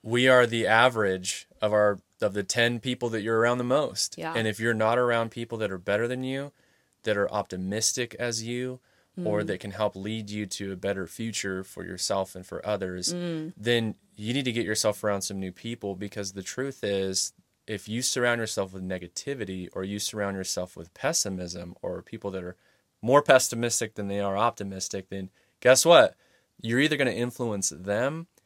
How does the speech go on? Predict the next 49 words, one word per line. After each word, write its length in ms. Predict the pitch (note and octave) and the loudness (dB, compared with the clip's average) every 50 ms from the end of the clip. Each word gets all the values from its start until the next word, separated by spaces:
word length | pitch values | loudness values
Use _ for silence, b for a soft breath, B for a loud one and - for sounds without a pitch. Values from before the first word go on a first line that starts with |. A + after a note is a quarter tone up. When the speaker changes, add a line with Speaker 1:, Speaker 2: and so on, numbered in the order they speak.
| _ _ _ _ - | _ _ _ _ -8
Speaker 1:
to 360 | - A#2 G#2+ G#2 G2 F2+ - - G2 | -2 2 2 4 4 2 0 -4 -4
be 140 | G#2 A#2+ C3 | -2 0 4
better 500 | A#2+ B2+ C3+ C#3+ D#3 E3+ F3 E3+ D3 - - | 8 8 8 8 8 6 6 4 2 0 -2
and 180 | A2 A2 G#2 | -4 -4 -4
to 100 | - A2 | -4 -6
grow, 280 | G2 G2+ G#2+ A#2+ C3+ C3 | -2 2 6 6 6 6
to 60 | A#2+ | 4
be 100 | G#2+ A#2 | 0 -4
more 180 | A#2+ A2 B2 B2 | -2 2 4 4
optimistic, 680 | B2 B2 - - B2 B2+ B2+ B2 - - B2+ A#2 - - - | 4 2 0 -4 -4 -4 -2 -2 -2 -2 -4 -4 -6 -8 -6
or 220 | G#2+ A2 G#2+ G#2 | -2 -2 0 -2
they're 360 | F#2+ F#2 F#2 F#2+ A2 B2+ D3+ | -2 -4 -2 0 2 2 2
gonna 160 | D3+ D#3+ D3+ C3 | 2 0 -2 -4
influence 440 | C3+ C3+ - C3+ B2+ A#2 A2+ - | -6 -6 -8 -8 -8 -8 -8 -8
you. 220 | G#2+ G2+ F#2 F2 - - | -8 -6 -8 -8 -8 -4
And 360 | G#2 G#2+ G#2+ G#2 G2+ G2 F#2+ | -2 0 0 0 0 -2 -4
what 160 | - G#2 G#2 | -4 0 4
I've 200 | A2+ C3+ D3+ D3 | 4 4 4 4
learned 240 | D3+ D3+ D3+ D3 C#3 | 0 -4 -6 -6 -6
in 80 | C#3 C#3+ | -6 -4
this 180 | C#3+ C#3 - | -2 0 0
life 380 | C3 B2+ C3+ C3+ C3+ C3 - - - | 2 2 2 2 2 0 -2 -10 -6
is 220 | A2+ A2 G#2+ G#2 G2 | -4 -4 -4 -4 -4
that 240 | G#2 G2+ G2+ - - - _ _ _ _ _ _ - - | -2 -2 -2 -2 -4 -8 _ _ _ _ _ _ -14 -10
more 240 | G2+ A2 A#2 B2+ C3 | -4 0 4 4 4
than 160 | C#3 C3+ B2+ | 4 2 0
likely 300 | A#2+ A2+ A2+ A2 A2+ A2 | 2 0 0 0 -2 -4
they're 140 | G#2 G#2+ G#2 | -4 -2 -2
gonna 140 | G#2 G#2 G2+ | -2 -2 -2
be 120 | G2+ G2 F#2 | -4 -4 -6
influencing 440 | G2 G2 G2 F#2+ F#2+ F#2 - - G2 | -4 -4 -2 -2 -2 -2 -4 -4 -6
Speaker 2:
Mm. 40 | |
Speaker 1:
you 80 | F#2+ F#2 | -6 -6
to 40 | F2+ | -8
be 100 | F2 F2+ F2+ | -8 -8 -8
more 280 | F2+ F#2 F#2+ G2 F#2 | -8 -8 -6 -6 -6
negative. 400 | F#2 F2+ F2 E2+ F2+ - - - - | -4 -6 -6 -8 -10 -14 -16 -6 0
<laughs> 40 | |
Speaker 2:
Mm-hmm. 260 | - F#3 G3+ G#3 A#3 B3 G3+ G#3 G#3 G#3+ A3 B B C3+ B - | 0 0 2 2 0 0 -2 -2 -4 -6 -6 B B -10 B 4
Speaker 1:
Uh, 60 | A2+ | 6
Speaker 2:
Yeah. 220 | A2 G#2+ G#2+ G#2 | 6 8 6 6
Speaker 1:
they're 200 | G2+ G2+ B2 C#3+ | 4 6 6 6
gonna 100 | D3+ D3+ | 6 6
be 140 | D3 C#3+ C#3 | 4 4 4
influencing 500 | C#3 C3+ B2+ C#3 C3+ B2+ B2 - B2+ B2 | 2 2 2 0 0 2 2 0 0 0
you 160 | A#2+ A#2+ A2+ | 0 0 0
because, 600 | G#2+ A2+ A2 - A2+ G#2+ G#2 G#2 - - - - - | -2 -2 -2 0 0 0 2 2 2 2 2 0 -4
you 100 | A2+ A2 | -6 -4
know, 360 | G#2 G2+ G2 G2 F#2+ F#2+ - | -4 -2 -2 -2 -2 -4 -6